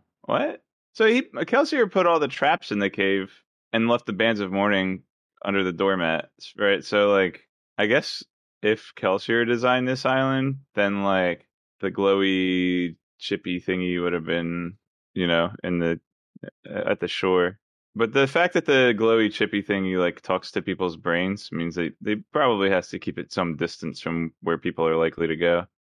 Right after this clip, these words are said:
It's the Luxbren that actually lead Cord and Risen to the area where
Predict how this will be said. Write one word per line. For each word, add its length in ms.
It's 200
the 160
Luxbren 800
that 120
actually 760
lead 460
Cord 300
and 140
Risen 480
to 80
the 140
area 400
where 560